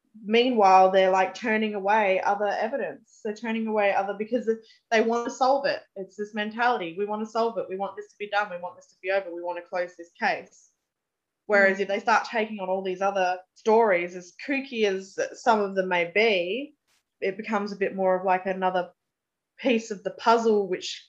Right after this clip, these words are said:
Speaker 1: creates more confusion, and they don't want that. They want it solved and closed.
Speaker 2: Yeah. And do you know what? Like, I remember at the time,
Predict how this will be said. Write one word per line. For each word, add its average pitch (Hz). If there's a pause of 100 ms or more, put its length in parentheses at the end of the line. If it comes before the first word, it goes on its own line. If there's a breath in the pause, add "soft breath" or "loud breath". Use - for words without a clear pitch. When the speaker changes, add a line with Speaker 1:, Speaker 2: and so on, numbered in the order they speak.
(140)
Speaker 1:
creates 196
more 190 (460)
confusion, 220
and 175
they 180
don't 180
want 180
that. 160
They 170
want 170
it 170
solved 165
and 170
closed. 160
Speaker 2:
Yeah. 165 (720 soft breath)
And 233
do 269
you 302
know 320
what? 185 (140)
Like, 202
I 214
remember 214
at 185
the 185
time, 180